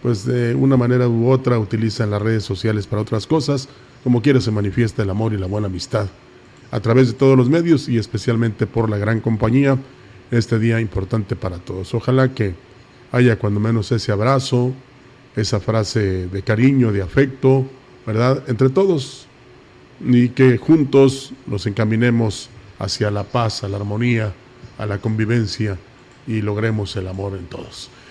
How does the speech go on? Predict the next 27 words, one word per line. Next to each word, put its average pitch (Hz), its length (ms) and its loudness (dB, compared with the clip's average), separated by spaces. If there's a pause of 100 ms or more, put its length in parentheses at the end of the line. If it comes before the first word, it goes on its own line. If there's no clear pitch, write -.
(240)
Este 135 220 2
Día 156 380 2
de 135 120 2
los 135 160 2
Enamorados, 147 960 2
el 131 160 2
precio 143 340 0
de 135 80 4
la 123 140 2
rosa 139 360 -2
se 127 140 -2
disparó 120 400 -2
de 135 80 2
manera 131 300 0
considerable 127 640 0
para 123 200 -2
los 117 140 -6
comerciantes, 131 800 0 (400)
por 117 80 -2
lo 120 140 2
que 127 80 0
hoy 135 180 4
se 120 80 0
está 131 280 0
ofreciendo 131 600 2
hasta 113 240 -2
en 107 140 -4